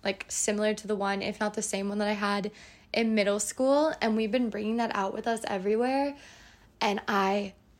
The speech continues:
am so inspired by the photos. I think it's the perfect amount of good and bad quality. This is not a new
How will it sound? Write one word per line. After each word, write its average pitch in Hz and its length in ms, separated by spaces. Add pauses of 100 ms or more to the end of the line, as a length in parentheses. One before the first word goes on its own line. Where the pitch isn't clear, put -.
am 202 200
so 180 320
inspired - 480
by - 140
the - 80
photos. - 480
I 226 120
think 220 220
it's 226 160
the 226 140
perfect 226 680
amount 214 240
of 202 80
good 196 160
and 196 100
bad 190 220
quality. 208 600 (340)
This 233 180
is 226 140
not 226 400 (500)
a 220 180
new 214 720